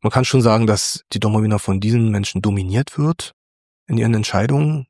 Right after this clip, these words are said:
Das würde ich jetzt mal so, so in den Raum stellen. Und im Serbski Sejm sind wir da weiter gefasst. Also wir, ich glaube, dass wir einfach viel mehr Perspektiven abbilden.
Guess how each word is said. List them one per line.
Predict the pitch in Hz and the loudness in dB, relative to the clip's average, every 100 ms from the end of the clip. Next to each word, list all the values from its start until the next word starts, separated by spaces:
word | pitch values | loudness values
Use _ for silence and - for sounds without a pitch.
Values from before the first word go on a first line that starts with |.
| _ _ | _ _
Das | - - | -20 -8
würde | 104 | -6
ich | 101 | -4
jetzt | 92 - | -6 0
mal | 101 | 0
so, | 95 101 101 - | 2 2 0 -2
so | 107 104 | -6 -4
in | 101 | -4
den | 98 | -2
Raum | 110 151 | 0 -2
stellen. | - 139 135 135 - - - - - | -2 0 0 -4 -12 -14 -12 -12 -4
Und | 123 | -2
im | 117 | 0
Serbski | 147 - 147 | 0 -2 -4
Sejm | - 185 | 2 2
sind | 160 139 | 2 0
wir | 139 | 0
da | 127 | 0
weiter | 104 107 110 | 0 0 0
gefasst. | 107 - 85 - | -2 -6 -8 -6
Also | 107 107 | -4 0
wir, | 117 117 | 0 0
ich | - | -4
glaube, | - 131 131 | -2 0 0
dass | 120 - | -2 -2
wir | 127 135 | -4 -4
einfach | 139 117 | -4 -8
viel | - - 131 | -4 -2 0
mehr | 131 | -2
Perspektiven | 135 113 - - 110 101 | -2 -6 -8 -8 -8 -6
abbilden. | 107 - 101 98 104 | -8 -4 -4 -4 -8